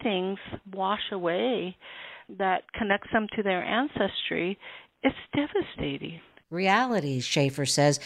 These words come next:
Speaker 2: that are hard to truly grasp in both cost and magnitude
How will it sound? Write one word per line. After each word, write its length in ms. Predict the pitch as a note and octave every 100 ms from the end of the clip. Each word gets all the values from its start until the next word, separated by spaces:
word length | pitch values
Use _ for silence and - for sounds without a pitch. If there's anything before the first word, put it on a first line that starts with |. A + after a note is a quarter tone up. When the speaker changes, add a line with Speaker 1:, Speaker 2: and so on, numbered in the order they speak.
| - -
Speaker 2:
that 140 | B2+
are 120 | C3
hard 400 | B2+ F#3 F#3 F3
to 100 | -
truly 500 | D3 - F#3+ G#3+ C4
grasp 600 | A#3+ C4 B3+ F#3 D#3 - - - -
in 140 | D3
both 260 | C3+ C#3 -
cost 480 | - G#3 G#3 - _
and 220 | F3+ A3+
magnitude 760 | G#3+ A#3+ A3+ D#3 C3 C#3 B2